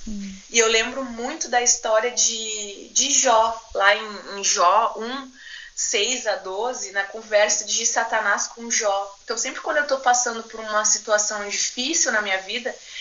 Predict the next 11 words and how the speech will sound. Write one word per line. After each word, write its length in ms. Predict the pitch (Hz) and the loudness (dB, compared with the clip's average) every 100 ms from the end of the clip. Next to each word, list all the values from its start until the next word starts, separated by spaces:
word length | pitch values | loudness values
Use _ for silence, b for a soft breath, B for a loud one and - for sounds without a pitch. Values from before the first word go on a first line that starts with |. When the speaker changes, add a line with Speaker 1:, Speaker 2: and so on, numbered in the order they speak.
| B | B
Speaker 2:
eu 140 | - 262 | 0 4
lembro 400 | 254 254 262 262 | 6 4 0 -2
disso, 420 | 233 247 247 - | -2 2 4 4
né? 120 | 226 | 2
Lembro 320 | 220 226 240 | 0 -4 -6
de 80 | 233 | -8
Deus 260 | 226 233 233 | -2 0 0
dizendo 400 | 233 240 226 269 | 0 0 0 0
pra 160 | 285 | -2
Satanás, 480 | 254 226 226 214 202 | 0 -2 0 0 4
"Olha 340 | 220 330 403 | 2 4 2